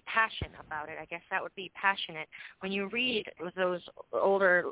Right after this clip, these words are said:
you know, venues of literature, there's passion through that's used and kind of, uh, used as a vehicle through,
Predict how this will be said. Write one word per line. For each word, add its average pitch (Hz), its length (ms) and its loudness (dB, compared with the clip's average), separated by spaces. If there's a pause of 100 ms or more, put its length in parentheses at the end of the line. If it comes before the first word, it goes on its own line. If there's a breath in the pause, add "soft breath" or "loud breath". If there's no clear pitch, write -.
(180)
you 190 140 -6
know, 170 300 -2 (420)
venues 190 380 2
of 165 180 0
literature, 165 600 2 (640 loud breath)
there's 190 240 4 (200)
passion 226 460 -2 (140)
through 180 520 -8 (640 soft breath)
that's 185 240 0
used 185 680 -4
and 165 120 -8 (120)
kind 190 220 4
of, 175 80 -8 (180)
uh, 165 440 0 (640 loud breath)
used 214 260 0
as 180 80 -10
a 190 60 4
vehicle 202 560 2
through, 170 500 -2